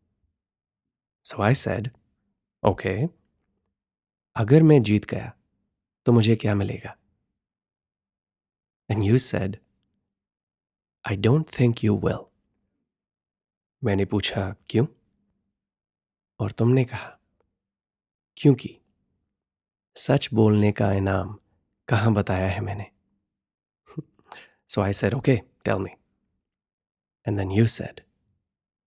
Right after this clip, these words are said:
"अगर तुमने सच कहा, then I'll kiss you।" Yeah।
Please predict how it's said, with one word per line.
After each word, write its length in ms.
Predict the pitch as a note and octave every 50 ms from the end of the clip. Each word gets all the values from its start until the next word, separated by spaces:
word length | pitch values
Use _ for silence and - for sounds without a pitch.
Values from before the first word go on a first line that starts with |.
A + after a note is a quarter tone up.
| _ _ _ _ _ _ -
"अगर 300 | A2 G#2 B2+ C3 C#3 C#3
तुमने 480 | - - - G#2+ G#2 G#2+ G#2 G2+ G2+
सच 260 | - - B2 G#2+ -
कहा, 400 | - - - G2+ F#2+ A2 A2 - _ _ _ _ _ _ _ _ _ _ _ _ _ _ _ _ _ _ _ _ _ _ _ _ _ _ _ _ -
then 200 | G#2 G2+ F#2+ F#2+ - - _ _ _ _ _ _ _ _ _ _ _ _ _ _ _ _ _ _ _ _ _ _ _ _ _ _ _ _ _ _ _ _ _ _ -
I'll 200 | G2+ G2 F#2+ - -
kiss 220 | B2+ A2+ - - -
you।" 200 | - - - _ _ _ _ _ _ _ _ _ _ _ _ _ _ _ _ _ _ _ _ _ _ _ _ - - _ _ _ _ _ _ _ _ _ _ - - - _ _ _ _ _ _ _ _ _ _ _ _ _ _ _ _ _ _ _ _ _ _ _ _ _ _ _ _ _ _ - A2+
Yeah। 140 | - F#2+